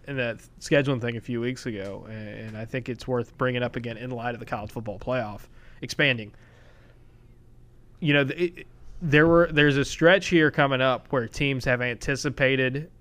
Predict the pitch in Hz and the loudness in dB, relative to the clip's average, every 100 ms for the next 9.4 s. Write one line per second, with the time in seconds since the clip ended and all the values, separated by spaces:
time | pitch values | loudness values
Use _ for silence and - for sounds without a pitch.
0 | - - - 147 - 135 139 - 135 131 | -20 -20 -16 -16 0 2 2 0 -2 -2
1 | 139 135 123 135 120 139 147 156 - - | -2 -6 -4 -4 -2 0 -2 -2 -8 -20
2 | - - - - 139 156 139 135 147 147 | -20 -20 -12 0 2 2 4 4 4 2
3 | 139 139 - 131 120 123 151 131 147 127 | 0 -4 -10 -8 -2 0 0 -2 -6 -8
4 | - 127 127 - 139 123 113 117 123 113 | -8 -4 -4 -4 -6 -6 -8 -6 -4 -6
5 | - 117 104 - 127 117 101 113 117 113 | -4 -6 -8 -12 -8 -8 -8 -8 -6 -6
6 | 117 - 113 107 113 117 113 110 - 135 | -8 -10 -14 -12 -10 -10 -10 -12 -4 -4
7 | 131 123 120 123 127 120 135 127 127 131 | -4 -4 -2 -2 -2 -4 -2 0 0 -2
8 | 127 127 131 123 127 147 131 127 139 123 | -4 -2 -2 0 -2 -2 -6 0 0 0
9 | 139 135 120 123 | 0 2 0 -6